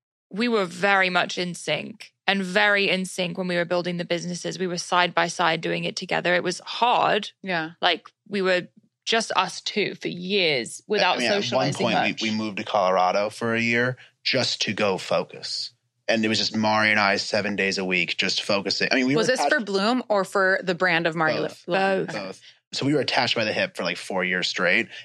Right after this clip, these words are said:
Speaker 3: And pretty much just the last eighteen months, we've kind of been
Speaker 1: This is
Speaker 3: going.
Speaker 1: actually, we're in it now.
Speaker 3: Yeah.
Speaker 1: It's the first time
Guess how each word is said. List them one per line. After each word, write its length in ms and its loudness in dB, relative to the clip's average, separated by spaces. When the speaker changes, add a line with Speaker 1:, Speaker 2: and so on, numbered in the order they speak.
Speaker 3:
And 160 0
pretty 240 0
much 140 2
just 500 -2
the 120 0
last 540 2
eighteen 520 -4
months, 540 0
we've 200 -4
kind 420 0
of 240 -4
been 80 -6
Speaker 1:
This 160 -2
is 120 0
Speaker 3:
going. 120 4
Speaker 1:
actually, 260 0
we're 320 0
in 160 2
it 180 0
now. 460 2
Speaker 3:
Yeah. 300 0
Speaker 1:
It's 180 -2
the 140 0
first 440 0
time 580 2